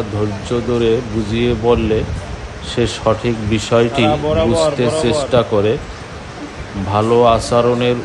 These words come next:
Speaker 1: উদাহরণ তৈরি করুন। শিশুরা পরিবারের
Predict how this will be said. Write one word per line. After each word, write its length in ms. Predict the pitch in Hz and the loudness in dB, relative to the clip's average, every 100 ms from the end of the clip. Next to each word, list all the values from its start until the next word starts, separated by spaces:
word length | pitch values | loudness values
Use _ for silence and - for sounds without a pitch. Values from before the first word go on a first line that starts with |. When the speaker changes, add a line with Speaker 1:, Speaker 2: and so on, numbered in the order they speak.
| 104 | -4
Speaker 1:
উদাহরণ 540 | 113 107 113 120 123 120 120 | -2 0 2 4 4 0 -2
তৈরি 280 | 117 117 117 107 | 0 2 0 0
করুন। 260 | 110 104 107 160 - - - - - - - - - - - | 0 0 -2 -8 -14 -16 -16 -16 -16 -12 -10 -10 -12 -16 -10
শিশুরা 560 | - 117 107 120 120 117 113 156 - - - - - - - - - - - - - - - - | -4 -4 -4 -2 4 4 4 0 -10 -8 -8 -8 -12 -12 -12 -8 -8 -6 -6 -6 -8 -12 -12 0
পরিবারের 640 | 117 117 117 120 120 123 | 2 4 4 6 6 4